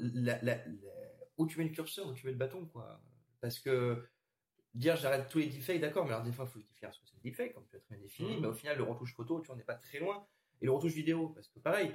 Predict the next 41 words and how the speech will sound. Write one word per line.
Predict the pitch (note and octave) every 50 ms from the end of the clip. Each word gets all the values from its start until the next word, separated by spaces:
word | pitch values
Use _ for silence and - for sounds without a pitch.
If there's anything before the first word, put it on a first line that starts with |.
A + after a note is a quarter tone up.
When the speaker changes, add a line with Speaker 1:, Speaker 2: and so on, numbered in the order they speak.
| - - _ _ _ _ - -
Speaker 1:
combien | - A#2+ A#2+ A#2+
de | A#2+
films | - - - - D#3 D3 C3 A#2 A2+
où | A2 G#2+
les, | A2 G#2 G2+
les | G#2 A2 G#2+ A2
acteurs | G#2+ G2 B2 A#2+
sont | - A2+ G2+
retouchés, | G#2+ A2 - - A#2+ - C#3+ C#3
tu | C3 -
vois. | - A#2+ B2
Enfin, | - E3+ D#3+
non, | F3+
Speaker 2:
Oui, | F#3+
Speaker 1:
mais | F3+ -
non, | - A3
Speaker 2:
voilà, | - F3+ -
Speaker 1:
non, | -
oui, | A3
Speaker 2:
après, | - D3+ D3+
Speaker 1:
mais | D3
Speaker 2:
ça, | - - D#3+
Speaker 1:
si, | D3+
Speaker 2:
pour | B2+ -
Speaker 1:
oui, | F#3 F3
Speaker 2:
un, | E3+
Speaker 1:
mais | E3+ D3 C#3+ - - _ _ -
tu | B2+ B2+
Speaker 2:
pour | D3
Speaker 1:
vois, | C#3+
Speaker 2:
un | C#3+
Speaker 1:
tu | -
vois, | - -
Speaker 2:
film, | G#3 F#3+
Speaker 1:
tu | C#3+
Speaker 2:
bah, | B2
c'est | A#2+ - C3
simple, | B2 - A3 - - _ _
tu, | - A#2+ A2+ A2
tu, | -
tu | - -